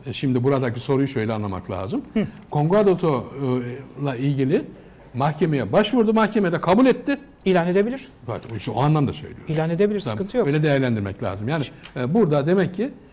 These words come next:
Speaker 1: tüm herkes, şahısa da dahil olmak üzere yasalara,
Speaker 2: Ee,
Speaker 1: kurallara
Speaker 2: icra
Speaker 1: uymak kaydıyla
Speaker 2: herkes
Speaker 1: mahkemeye
Speaker 2: ilgilendirir.
Speaker 1: talepte bulunabilir. Yer hangi mahkemeler efendim?
Speaker 2: Ticaret mahkemeleri,
Speaker 1: Evet.
Speaker 2: e, yetkili mahkeme de, e, bir Asya Ticaret Mahkemeleridir. İhtisas mahkemesidir.
Speaker 1: Peki orada hemen bir soruyu daha soralım.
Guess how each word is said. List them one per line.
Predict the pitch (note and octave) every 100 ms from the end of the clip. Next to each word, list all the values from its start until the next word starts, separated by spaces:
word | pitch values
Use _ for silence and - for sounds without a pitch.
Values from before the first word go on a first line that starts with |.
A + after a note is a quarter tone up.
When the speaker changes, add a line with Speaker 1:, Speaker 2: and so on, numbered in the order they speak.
| - -
Speaker 1:
tüm | - B3+
herkes, | F3+ D3+ - A2
şahısa | - C3 C#3+ D3 D3
da | A#2+
dahil | C3 C#3
olmak | D3+ D#3 E3+ E3+
üzere | E3 F3 B3+ - - - - -
yasalara, | C#3 F#3 F#3 E3 D3
Speaker 2:
Ee, | -
Speaker 1:
kurallara | G3 A3 C#4
Speaker 2:
icra | C#4+
Speaker 1:
uymak | D#3 F#3+ G3
kaydıyla | E3+ C#3+ C#3 C3+ A#3+ - - - -
Speaker 2:
herkes | D#4 E4+
Speaker 1:
mahkemeye | D4+ A3+ D#3+ F#3
Speaker 2:
ilgilendirir. | F3+ D#3+
Speaker 1:
talepte | D3 E3 E3 A#3
bulunabilir. | F#3+ D3 A#2+ G2+ F#2+
Yer | B2+ E3 B3 B3 - - -
hangi | A3 C4 G3
mahkemeler | D#3+ C#3+ D3 C3
efendim? | B2 B2 C#3+
Speaker 2:
Ticaret | C#4 G#3+ A#3+ A#3 A#3
mahkemeleri, | G3 G3 F#3+ F#3+ G#3 D4 - -
Speaker 1:
Evet. | C3+
Speaker 2:
e, | F#3
yetkili | G3 A#3+ - C#4+ C#4
mahkeme | C4 C4 D4 C#4 B3
de, | A#3+ A#3 -
e, | F#3+ G3 F#3+
bir | C#4
Asya | A#3+ A#3 C4
Ticaret | A#3+ A3 A3+ A3
Mahkemeleridir. | F3+ F3 E3+ D3+ C#3+ C#3+ - -
İhtisas | G#3+ - A#3+ A3+
mahkemesidir. | F3 E3 D#3 C3 - E3+
Speaker 1:
Peki | D#3
orada | E3 D#3+ E3+
hemen | E3+ E3+
bir | G#3
soruyu | - C#3+ D3+
daha | A#2+ G#2+
soralım. | G2+